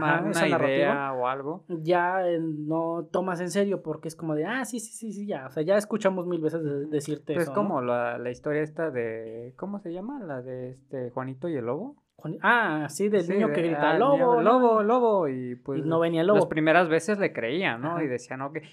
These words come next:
Speaker 2: y a lo mejor en, en ese momento, eh, este carnal se pintaba como un héroe, ¿no? De un, un héroe, un héroe falso, entre
Speaker 1: Una atalaya,
Speaker 2: comillas,
Speaker 1: dice.
Speaker 2: ¿no? <laughs> Sí. Una atal-, pues sí, porque realmente él estaba anunciando, ¿no? O sea, él,
Speaker 1: Ajá.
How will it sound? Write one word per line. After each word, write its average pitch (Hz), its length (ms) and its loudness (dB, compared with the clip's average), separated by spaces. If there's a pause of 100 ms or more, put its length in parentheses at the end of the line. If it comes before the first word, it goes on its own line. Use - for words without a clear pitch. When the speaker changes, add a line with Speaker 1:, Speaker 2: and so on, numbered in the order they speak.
(140)
Speaker 2:
y 156 80 0
a 151 60 4
lo 156 120 2
mejor 156 280 2
en, 202 160 -4
en 165 140 -6
ese 165 160 -4
momento, 160 540 0 (260)
eh, 156 240 -4
este 156 380 -4
carnal 156 420 0
se 147 140 -6
pintaba 131 420 -4
como 143 220 -6
un 117 100 -8
héroe, 147 260 0
¿no? 139 220 -6
De 123 340 -4
un, 185 240 -8
un 190 140 -6
héroe, 214 260 2
un 240 140 0
héroe 311 220 4
falso, 277 340 4
entre 165 120 0
Speaker 1:
Una 214 100 4
atalaya, 156 420 4
Speaker 2:
comillas, 170 200 4
Speaker 1:
dice. 180 140 -2
Speaker 2:
¿no? 175 60 -2
<laughs> 160 560 -6
Sí. 147 60 -14
Una 139 160 -8
atal-, 131 240 -14 (400)
pues 185 140 -2
sí, 339 100 6
porque 185 320 2
realmente 185 400 2
él 214 60 2
estaba 202 260 2
anunciando, 143 560 -4
¿no? 127 120 -8
O 139 40 -10
sea, 143 160 0
él, 147 80 0
Speaker 1:
Ajá. 160 160 -4